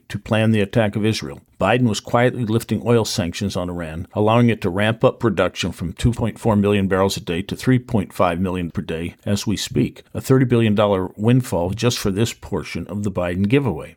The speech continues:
This was at the same time that Biden's national security advisor Jake Sullivan was assuring the world that because of Biden's policies, the Middle East was, quote, "as quiet as it has ever been," unquote,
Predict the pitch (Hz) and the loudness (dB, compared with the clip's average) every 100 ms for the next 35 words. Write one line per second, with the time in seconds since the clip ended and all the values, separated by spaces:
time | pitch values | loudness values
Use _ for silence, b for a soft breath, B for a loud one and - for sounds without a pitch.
0 | - 143 147 151 135 - - 139 143 - | 0 0 2 0 0 -2 0 2 2 2
1 | 117 107 90 101 113 107 - 110 120 - | 2 2 2 2 4 2 0 0 0 -4
2 | 120 - 127 120 107 95 98 95 92 110 | -8 -2 2 2 0 2 0 0 -6 -4
3 | 107 - 123 107 90 92 92 85 - 117 | -4 0 2 2 2 -6 -6 -8 -2 2
4 | 117 120 104 110 98 85 98 - - 101 | 4 4 4 2 2 -2 -10 -8 0 0
5 | 98 - 95 92 98 113 113 - 113 110 | 0 -6 -6 2 4 4 2 2 2 2
6 | - - - 90 107 104 98 98 - 92 | -2 -6 -4 0 0 2 0 -2 -2 0
7 | 98 - - 117 - 98 - - 113 113 | -2 -2 0 0 0 -6 -6 0 2 2
8 | 117 92 98 101 95 92 - 98 104 98 | 2 -2 -4 -2 -2 -2 -4 -4 -2 0
9 | 127 135 - 92 - 82 78 | 2 2 0 -6 -6 -8 -8